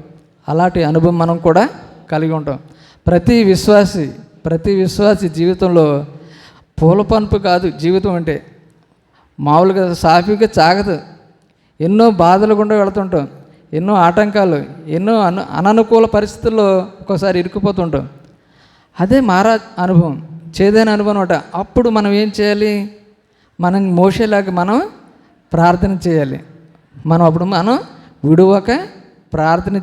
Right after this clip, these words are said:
చేసినప్పుడు దేవుడు మనల్ని గొప్ప స్థితిలోనికి తీసుకెళ్ళడానికి ఇష్టపడే దేవుడు అనమాట.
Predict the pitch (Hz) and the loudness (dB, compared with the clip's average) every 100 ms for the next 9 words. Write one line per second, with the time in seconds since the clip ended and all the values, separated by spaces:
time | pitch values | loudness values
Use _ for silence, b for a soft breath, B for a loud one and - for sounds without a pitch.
0 | 180 175 180 175 165 160 147 160 - 147 | -4 -4 -2 -2 0 0 -2 -6 -12 -6
1 | 143 160 165 160 160 160 156 147 143 - | 0 2 2 0 -2 -4 -4 -6 -8 -14
2 | b b b b b b b _ _ _ | b b b b b b b _ _ _
3 | - 147 160 175 185 - 180 208 214 208 | -6 0 0 2 0 2 2 4 2 2
4 | 233 220 196 196 - 196 196 196 175 - | -4 -10 -10 -10 -6 -4 -4 -6 -8 -8
5 | 180 214 208 208 208 196 185 | -2 0 2 2 0 -2 -4